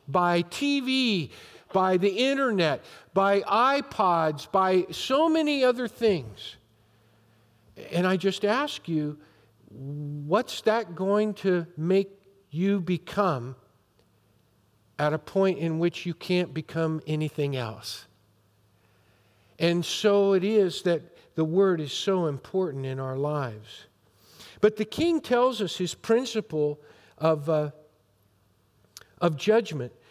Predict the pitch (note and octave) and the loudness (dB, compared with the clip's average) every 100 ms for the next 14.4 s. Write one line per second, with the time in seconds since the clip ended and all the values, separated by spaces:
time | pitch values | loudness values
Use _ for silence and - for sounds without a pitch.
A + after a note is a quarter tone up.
0 | _ - F3+ E3+ D#3+ - F3+ F3+ G#3+ G#3+ | _ 0 2 2 0 0 0 2 2 0
1 | - E3+ D#3+ F3+ A3 G#3+ C4 D4+ D4+ - | -2 0 2 2 2 0 -4 -4 -6 -14
2 | - D3 D3+ F#3 E3+ - F#3+ G#3+ G#3+ - | -8 -6 -2 0 0 0 0 0 0 -4
3 | D4+ D#4 _ _ _ - - - E3 E3 | -4 -6 _ _ _ -20 -8 0 2 2
4 | - - - - D3+ - A3+ B3 D4+ - | -2 -6 -6 -4 -2 2 2 2 -2 -2
5 | C#3+ E3+ G3+ A3+ A3+ B3 B3 C#4 C#4 - | -4 0 0 0 0 0 -2 -4 -6 -4
6 | E3 - F#3+ F3 C#3+ E3 G#3 - C4 C4+ | -4 -2 -2 -2 -2 -2 -2 -2 -4 -4
7 | - D#4 D4+ _ - - - F#3 - F3+ | -6 -8 -8 _ -20 -8 -2 0 2 0
8 | D#3 F3 D3 - A#3+ B3+ - B3+ A#3+ - | 2 -2 -2 -2 0 -2 -4 -4 -4 0
9 | F3 E3 - C4 E4+ D4+ - D3+ A#2 - | 0 0 0 2 2 0 -6 -8 -8 -12
10 | - - - C#3+ - A#3 C4 G#3+ A3 G#3 | -20 -10 -4 -4 -2 -2 0 0 0 0
11 | - G3+ G3 F3+ F3 F#3 F3+ C#3+ A#2 - | 0 0 0 -2 -2 -2 0 -2 -4 -12
12 | - - E3+ E3 F3+ G3 A3+ A3 - - | -20 -6 -2 0 0 0 -2 -2 -4 -2
13 | C#4 D4 D4 C4+ C4+ G#3+ G#3 D3+ - G3+ | -2 -2 -6 -4 -2 0 0 -4 -2 2
14 | G3 D#3 C#3+ C#3 | 2 -2 -8 -8